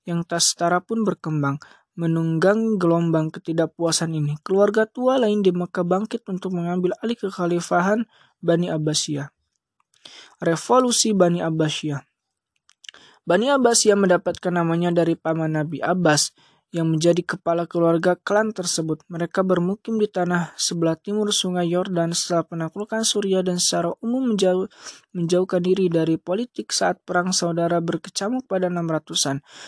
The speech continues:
Akan tetapi, pada awal tujuh ratusan mereka mulai menghembus-, mengembuskan rumor bahwa salah satu keturunan Ali secara resmi telah memindahkan hak kekuasaan kepada Bani Abbasiyah. Mengapa ia melakukannya?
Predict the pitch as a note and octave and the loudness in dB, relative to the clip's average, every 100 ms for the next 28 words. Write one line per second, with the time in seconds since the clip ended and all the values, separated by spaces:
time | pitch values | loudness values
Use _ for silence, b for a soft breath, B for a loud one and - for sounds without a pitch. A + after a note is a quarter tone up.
0 | B - F3+ F#3 F#3+ F#3+ F#3 A3 A#3 G3 | B -2 2 2 0 -2 -4 -4 -2 0
1 | F#3 F#3 A#3 B3+ G#3 G3 F#3 - F3+ F3 | 2 2 2 -2 0 2 2 0 -4 -2
2 | E3+ D#3+ D#3+ E3 E3 G3 A3 A3+ F#3 F#3 | -2 -2 -4 -4 -2 0 0 0 0 0
3 | F#3+ B3 - _ G3 F3+ F3+ F3 F3 F3 | -2 -4 -6 _ -6 -4 -2 -2 -2 -2
4 | F3 E3+ E3+ A#3 - - F3+ E3 b b | 0 0 0 -2 -2 -2 -2 -4 b b
5 | b G#3+ A3 G3+ F3+ F3 E3+ E3 E3 F3 | b -2 0 2 0 2 0 0 -2 0
6 | E3+ F3+ A3+ B3 - G#3+ F#3+ F#3+ F3+ F3+ | 0 -2 -4 -8 -8 -6 -4 -2 -4 -4
7 | G3 G#3 G#3+ F3+ F3 F3+ G3 - G3+ G3+ | -4 -4 -2 0 0 -2 -4 -4 -4 -4
8 | F3+ F3+ F3 E3 E3+ G3+ - F#3 F3+ - | -2 -2 0 -2 0 -2 -4 -8 -8 -8
9 | C4 A#3+ - F#3+ F#3 F3+ F#3+ F#3+ - F3 | -8 -10 -6 -2 0 0 0 -4 -6 -4
10 | E3+ D#3 D#3 D#3+ D#3 D#3 D#3 - D3 - | -2 -2 -2 -4 -6 -2 -2 -2 -4 -10
11 | B B B B F#3+ G3 G3+ B3 A#3+ G3+ | B B B B -2 0 0 0 2 2
12 | F#3+ F#3 F#3+ - G#3+ A#3 F#3 | 2 -2 -4 -6 -4 0 0